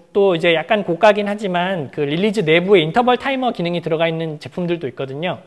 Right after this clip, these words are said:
이제 요런 인터벌 타이머 제품이 들어간 릴리즈는 어떠한 장점이 있느냐라고 하면은 이거는 이제 디팔오공으로 찍은 사진이고요.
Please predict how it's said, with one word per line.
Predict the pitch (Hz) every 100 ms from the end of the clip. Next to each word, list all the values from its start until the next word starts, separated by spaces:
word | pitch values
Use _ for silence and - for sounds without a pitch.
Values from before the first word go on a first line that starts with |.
| - _ _ _ _
이제 | 151
요런 | 156 202 214 190 185 202
인터벌 | 196 240 247
타이머 | 240 294 311 294
제품이 | 240 - 247
들어간 | 214 208 180
릴리즈는 | 170 196 185 190 214 254 247
어떠한 | - 226 226
장점이 | 185 151 208 180
있느냐라고 | 151 165 190 143 - - _ _ _ _ 139 143 156
하면은 | 202 185 175 180 107 - _ _ _ _ _ _ _ - _ -
이거는 | 160 180 185 156
이제 | 151
디팔오공으로 | 165 180 262 302 262 240 208 196
찍은 | 202 196
사진이고요. | 185 202 185 151 190